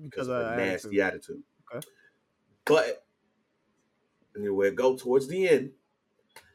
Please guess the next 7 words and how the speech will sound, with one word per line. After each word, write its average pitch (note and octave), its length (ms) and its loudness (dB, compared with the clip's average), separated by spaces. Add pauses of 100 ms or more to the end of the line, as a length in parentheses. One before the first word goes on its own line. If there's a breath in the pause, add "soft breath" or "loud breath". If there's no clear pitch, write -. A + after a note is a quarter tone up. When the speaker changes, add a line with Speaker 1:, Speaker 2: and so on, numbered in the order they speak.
(480 loud breath)
Speaker 1:
Did B2+ 180 4
an B2+ 120 6
interview A2+ 920 -6 (100)
with G#2 500 4 (520)
two D3+ 160 -2
women. B2 320 -2 (1040)
Um, F#2 640 -4